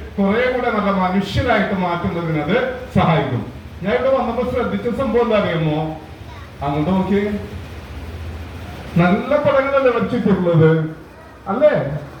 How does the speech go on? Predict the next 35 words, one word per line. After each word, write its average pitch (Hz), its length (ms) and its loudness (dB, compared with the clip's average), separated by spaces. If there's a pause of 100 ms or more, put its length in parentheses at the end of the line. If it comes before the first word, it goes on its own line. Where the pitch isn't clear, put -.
ഓക്കെ, - 580 -4
എല്ലാരും 269 340 4
ഞാൻ 240 300 2
പറയുന്നത് 233 340 2
പോലെ 240 380 4
ഒന്ന് 233 140 -6
ചെയ്യണം 156 280 0
കേട്ടോ. - 500 0 (200)
ഇതിങ്ങനെ 240 300 0
വരച്ചത് 226 440 2
കണ്ടപ്പോ 226 320 0
എനിക്ക് 226 220 -4
തോന്നിയ 208 300 2
ഒരു 202 200 4
കാര്യമാണ്. 160 580 0 (300)
എല്ലാരും 285 340 2
വലത് 254 380 2
കൈയുടെ 254 180 6
മുഷ്ടി 240 400 -2
ഒന്ന് 220 140 -4
ഇങ്ങനെ 214 220 -4
ചുരുട്ടിയേ, 170 680 0
നന്നായിട്ട് 196 440 2
ചുരുട്ടിയേ, 170 420 0 (220)
എല്ലാവരും 160 560 2 (800)
സ്ട്രോങ് 214 400 4
ആയിട്ട് 294 200 -2
പിടിക്കണം 240 300 0
കേട്ടോ. 208 500 0 (420)
ഞാൻ 220 80 0
പറയുന്നത് 254 500 0
പോലെ 277 180 0
മാത്രമേ 277 520 2
ചെയ്യാൻ 254 220 -2
പാടുള്ളൂ. 220 400 -2